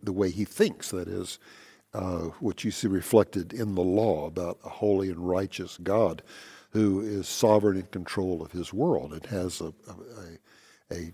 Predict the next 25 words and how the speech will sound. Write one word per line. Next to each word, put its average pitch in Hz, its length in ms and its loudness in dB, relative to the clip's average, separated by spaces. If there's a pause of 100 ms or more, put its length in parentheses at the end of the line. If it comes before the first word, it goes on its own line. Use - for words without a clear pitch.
chosen 104 460 6
people 98 300 0
for 92 320 0
a 85 60 -6
chosen 85 720 -8
place. 147 520 -2 (760)
And 98 120 -6
so 110 320 8
from 107 220 0
the 98 80 -4
very 107 140 4
beginning, 95 600 0 (100)
uh, 90 320 -4
this 98 220 -8
was 87 180 -12
communicated 104 800 0
that, 87 140 -8 (460)
uh, 85 380 -4 (720)
this 104 300 0
would 98 120 -2
happen 113 360 6
eventually 92 560 0
after 92 420 -2
the 80 120 -10
time 98 540 -2